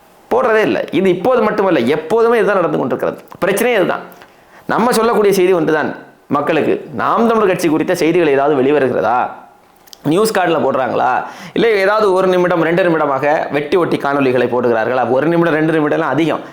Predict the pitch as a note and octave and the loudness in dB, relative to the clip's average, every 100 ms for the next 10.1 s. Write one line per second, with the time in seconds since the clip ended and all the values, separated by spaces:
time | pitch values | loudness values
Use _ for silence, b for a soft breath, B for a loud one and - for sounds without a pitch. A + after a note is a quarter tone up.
0 | B B B C3+ G3 G#3 F#3 F#3 F#3+ E3+ | B B B -2 2 2 2 0 0 0
1 | F3+ F#3 F3 E3 E3+ F3 D#3 C#3+ C3 A#2 | 0 0 0 -2 0 -2 0 0 0 0
2 | A#2 B2+ B2+ D#3 C#3+ C3+ B2+ B2 C3 B2+ | 0 -2 -2 -2 0 0 0 0 0 0
3 | C3 B2 C#3 A#2 - - - D3 D3 D#3+ | 0 0 2 0 -2 -8 -2 0 0 0
4 | D3 D3+ D3+ C#3 A#2+ C3 C3 B2 B2 A2+ | 0 2 0 0 0 -2 0 0 0 -2
5 | - - C3+ E3 E3 D#3 E3+ G#3+ G3+ F#3 | -6 -6 -2 0 2 2 2 2 0 0
6 | E3+ F3 E3 E3 D#3+ G#3+ E3 - B B | 0 2 2 2 2 2 0 -2 B B
7 | B F3 F#3 E3+ F3+ A3 G#3 G#3 F#3 F3 | B 0 2 2 0 0 2 2 0 0
8 | G#3 F#3+ F#3 G3+ G3+ F3+ E3 F#3 F#3+ F3 | 0 0 0 0 0 0 0 0 0 0
9 | F#3 F#3 G3+ G#3 G#3 A3+ A3 G3 D#3 A#2 | 0 0 0 0 0 0 0 0 0 -2
10 | - | -4